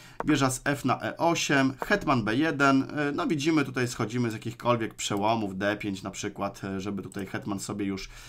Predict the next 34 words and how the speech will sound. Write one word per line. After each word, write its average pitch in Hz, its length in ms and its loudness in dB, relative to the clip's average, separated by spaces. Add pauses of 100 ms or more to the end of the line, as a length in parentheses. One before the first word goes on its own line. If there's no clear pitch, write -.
(120)
fajnie, 117 480 4 (300)
y, 101 40 0
z - 100 -10
tego 113 200 0
miejsca 113 280 0
strzelał. 113 300 -2
To 202 100 0
jest 196 120 0
takie 165 240 2
właśnie 131 360 0 (800)
arcymistrzowskie 143 720 6
przestawianie, 135 840 2
e, 113 600 4
ruchów, 156 400 0
takie 123 600 2 (200)
manewrowanie, 131 800 4 (280)
badanie, 120 760 6
czas - 240 2
też 135 200 -2
leci, 127 240 2
to - 80 -2
jest 104 120 -2
ważne. 117 360 4 (360)
E, 120 160 2
B 175 200 6
sześć, 175 400 0 (240)
e, 123 140 2
wieża 147 280 6
C 160 220 2
na 139 140 4
D 107 180 2
jeden, 156 540 4
e, 117 140 -2
tutaj 139 340 2